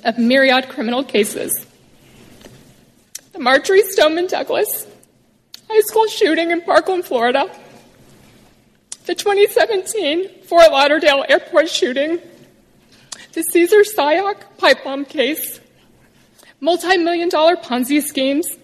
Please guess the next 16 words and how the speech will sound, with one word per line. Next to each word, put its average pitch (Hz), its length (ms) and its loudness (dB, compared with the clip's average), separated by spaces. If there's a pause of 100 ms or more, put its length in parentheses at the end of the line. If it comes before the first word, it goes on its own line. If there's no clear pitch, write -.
(140)
crimes 311 320 2
on 320 120 2
the 339 120 0
high 311 160 0
seas, 254 480 -6
bank 294 220 2
robberies, 247 520 -2 (100)
murders 320 440 2
for 330 160 0
hire, 220 380 -4 (260)
sexual 349 480 -2
assaults, 285 580 -4
extortions, 269 800 -2 (100)
and 247 200 0
more. 226 340 0 (1120)
Yes, 240 560 0